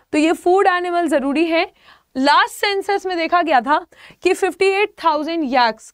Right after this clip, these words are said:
come at the latest census, दो हज़ार उन्नीस में ये था, और around ट्वेंटी फ़ाइव परसेंट ड्रॉप हो गया है from the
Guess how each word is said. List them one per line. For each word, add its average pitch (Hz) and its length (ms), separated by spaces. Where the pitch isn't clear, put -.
come 277 200
at 277 120
the 269 140
latest 269 420
census, 269 280
दो 262 120
हज़ार 254 220
उन्नीस 247 400
में 294 180
ये 262 160
था, 262 240
और 277 280
around 302 460
ट्वेंटी 311 360
फ़ाइव 359 440
परसेंट 302 500
ड्रॉप 294 540
हो 311 140
गया 285 180
है 277 120
from 294 200
the 277 140